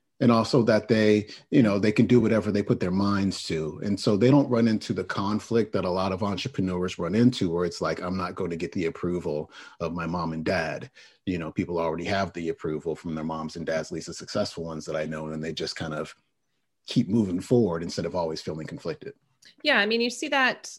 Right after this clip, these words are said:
Speaker 2: you, you're, good segue, Sean, good segue <laughs> into, into where we're going here. 'Cause,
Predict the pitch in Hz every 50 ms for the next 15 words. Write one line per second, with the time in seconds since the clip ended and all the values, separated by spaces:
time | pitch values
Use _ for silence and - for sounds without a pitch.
0 | _ _ _ _ 190 170 - - 208 170 160 160 - - - 160 165 156 151 -
1 | - _ _ _ _ - 202 254 254 214 208 - 233 214 208 190 143 110 - 131
2 | - - - 165 135 135 156 - _ - 202 196 - 226 214 202 214 - - -
3 | - 349 440 - - 381 415 453 - - - 330 370 381 370 - - - - 320
4 | 381 - - - - 427 427 - - 494 523 - - - - - - - - 403
5 | 381 339 311 - 359 320 294 277 254 247 233 220 208 220 220 233 262 330 392 285
6 | 214 175 160 165 165 - 233 214 208 -